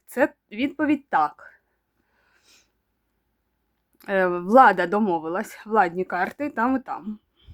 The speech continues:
Рух, щоб був рух. Сила. Мгм. Домовленості, сімка мечів, маніпуляції.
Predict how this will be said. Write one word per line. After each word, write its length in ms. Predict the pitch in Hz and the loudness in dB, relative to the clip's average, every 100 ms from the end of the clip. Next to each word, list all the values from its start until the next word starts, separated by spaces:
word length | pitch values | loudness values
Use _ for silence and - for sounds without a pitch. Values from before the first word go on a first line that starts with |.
| - 196 | -10 0
Рух, 480 | 247 226 - - _ _ | 2 2 -2 -20 _ _
щоб 200 | - 233 | -16 -10
був 220 | 190 285 247 | -2 0 0
рух. 420 | 175 - _ _ _ _ _ _ _ _ _ _ _ | -4 -8 _ _ _ _ _ _ _ _ _ _ _
Сила. 560 | - - 190 160 196 339 - _ _ _ - _ _ _ _ _ _ - _ _ _ _ _ _ _ _ _ _ _ _ _ _ - | -10 -2 0 2 2 0 -6 _ _ _ -20 _ _ _ _ _ _ -20 _ _ _ _ _ _ _ _ _ _ _ _ _ _ -16
Мгм. 560 | 190 180 - _ 220 - _ _ | -14 -14 -18 _ -20 -20 _ _
Домовленості, 960 | 185 202 208 240 285 320 294 277 - 233 | -6 -2 2 2 4 4 2 0 -8 -16
сімка 380 | - 311 311 285 | 0 2 4 4
мечів, 720 | 277 269 - - 165 180 220 | 4 0 -12 -14 -10 -6 -2
маніпуляції. 1200 | 262 262 262 247 196 156 151 - - 226 247 | 2 2 2 0 0 0 -2 -6 -14 -8 -8